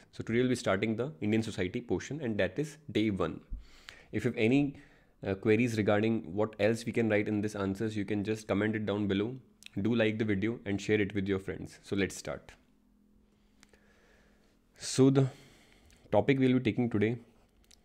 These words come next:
came from our Indian society portion, and the theme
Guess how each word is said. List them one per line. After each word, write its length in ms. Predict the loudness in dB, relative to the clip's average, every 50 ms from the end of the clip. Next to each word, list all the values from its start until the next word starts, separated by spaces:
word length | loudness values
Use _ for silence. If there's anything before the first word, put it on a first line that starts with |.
| _ -2
came 220 | 0 2 2 2
from 240 | 2 2 0 2 2
our 240 | 2 0 0 -2 -4 -8 -12 -20 _ _ _ _ _ _ _ _ _ _ _ -20 -20 _ _ _ -20 -20 -12 -2
Indian 280 | 2 4 6 6 6 4
society 360 | 2 0 2 2 2 0 0
portion, 420 | 2 2 2 2 2 -2 -2 -4 -8 -14 -20 -20 -12 _
and 160 | 0 2 2
the 60 | 2 2
theme 480 | 0 -2 0 2 4 4 4 2 -2